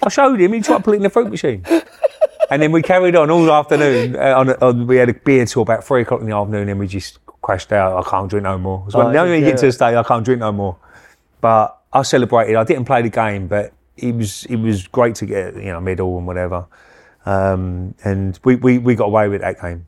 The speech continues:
Speaker 2: Is Ad-, was Adam, just thought, is Adams a good laugh? Or
Speaker 1: Oh,
Speaker 2: a dear?
Speaker 1: brilliant. Oh, Tony, yeah.
Speaker 2: Watching him on Strictly and that,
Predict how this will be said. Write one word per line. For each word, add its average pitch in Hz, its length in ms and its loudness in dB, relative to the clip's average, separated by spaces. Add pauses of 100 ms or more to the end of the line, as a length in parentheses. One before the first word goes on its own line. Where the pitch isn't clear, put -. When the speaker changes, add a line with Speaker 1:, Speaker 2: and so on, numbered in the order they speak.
Speaker 2:
Is 165 140 2
Ad-, 170 240 4
was 151 120 0
Adam, 156 380 2 (100)
just 135 140 -6
thought, 123 320 2
is 120 100 -2
Adams 135 280 4
a 139 60 2
good 139 120 2
laugh? 160 260 0 (120)
Or 127 120 0
Speaker 1:
Oh, 127 80 4
Speaker 2:
a 120 40 0
dear? 127 140 2
Speaker 1:
brilliant. 92 340 0 (100)
Oh, 104 120 -4
Tony, 98 480 -4
yeah. 90 80 -6
Speaker 2:
Watching 135 320 2
him 135 40 2
on 127 80 2
Strictly 131 380 0
and 131 100 2
that, 110 60 2